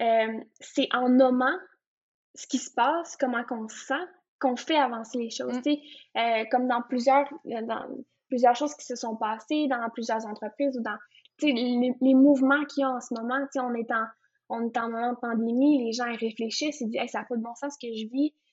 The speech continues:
Speaker 1: Le, le moment de pause permet de, de, de voir aussi qu'est-ce que j'accepte plus,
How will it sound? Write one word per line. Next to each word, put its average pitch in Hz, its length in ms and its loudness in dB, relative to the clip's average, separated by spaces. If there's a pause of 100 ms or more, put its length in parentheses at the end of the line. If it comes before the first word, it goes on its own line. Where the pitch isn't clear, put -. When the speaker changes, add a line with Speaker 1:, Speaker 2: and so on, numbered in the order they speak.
(140)
Speaker 1:
Le, 247 140 -2 (100)
le 247 100 6
moment 277 360 4
de 294 180 0
pause 311 360 4 (120)
permet 269 380 2 (540)
de, 240 260 2 (260)
de, 233 120 0 (200)
de 233 220 -4
voir 277 200 8
aussi 285 580 0
qu'est-ce 330 200 -4
que 254 140 0
j'accepte 240 560 -6 (540)
plus, 330 280 4